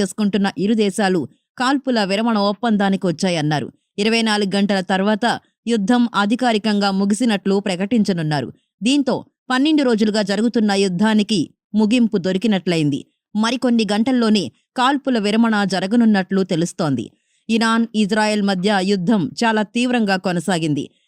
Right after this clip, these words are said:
రెండు దేశాల మధ్య దాడులు, ప్రతిదాడులతో పశ్చిమాసియాలో ఉద్రిక్తతలు మరింత పెరిగాయి. అమెరికా కూడా ఈ యుద్ధంలో జోక్యం చేసుకోవడంతో పరిస్థితులు మరింత దారుణంగా మారాయి. ఇజ్రాయెల్ ఇరాన్లోని వైమానిక స్థావరాలపై భారీ దాడులు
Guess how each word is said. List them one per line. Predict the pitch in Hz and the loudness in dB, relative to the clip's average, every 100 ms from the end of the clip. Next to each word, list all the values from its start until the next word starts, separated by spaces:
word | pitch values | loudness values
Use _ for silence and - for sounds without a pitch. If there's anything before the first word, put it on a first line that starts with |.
| _ - | _ -4
రెండు | 247 294 | 0 0
దేశాల | 269 233 240 214 | 2 0 0 0
మధ్య | 202 185 196 196 | 0 -2 0 0
దాడులు, | 190 190 214 240 214 196 | 0 0 0 2 2 0
ప్రతిదాడులతో | 208 185 240 233 240 214 185 196 139 _ _ - | 0 -6 -2 0 2 2 0 -2 -4 _ _ -6
పశ్చిమాసియాలో | 233 311 269 220 220 202 190 190 202 202 | -2 0 0 0 0 0 0 0 -2 -4
ఉద్రిక్తతలు | 185 233 220 214 190 185 190 | -2 -2 -2 -4 -4 -2 0
మరింత | 175 190 208 185 | 0 2 2 0
పెరిగాయి. | 156 160 160 160 135 - _ - | -4 -4 -2 -2 -4 -8 _ -8
అమెరికా | 196 233 226 208 | -2 -2 0 -2
కూడా | 185 202 220 147 _ _ 233 | 0 0 0 -2 _ _ 0
ఈ | |
యుద్ధంలో | 233 196 277 285 233 | 0 2 2 2 2
జోక్యం | 196 190 220 262 220 202 | 0 0 0 0 0 0
చేసుకోవడంతో | 190 - 190 185 196 262 156 - _ - | -4 -4 -2 0 0 0 -4 -6 _ -6
పరిస్థితులు | 208 240 262 214 208 196 | -2 0 0 0 0 0
మరింత | 190 180 220 214 196 143 | 0 0 0 0 0 -2
దారుణంగా | 135 180 220 226 190 175 185 | -2 -2 2 2 2 0 0
మారాయి. | 196 175 170 147 139 _ _ 233 | 0 0 0 -2 -4 _ _ -2
ఇజ్రాయెల్ | 240 277 277 214 240 - | 0 0 0 0 0 -2
ఇరాన్లోని | 214 247 262 220 202 202 151 - | 0 2 2 2 2 0 -2 -6
వైమానిక | 214 247 302 294 285 247 | -4 0 0 0 0 -4
స్థావరాలపై | - 202 214 226 208 208 202 | -2 -2 2 2 0 0 -2
భారీ | 208 151 185 220 277 | -2 -4 -2 0 0
దాడులు | 202 190 226 269 | 0 0 0 0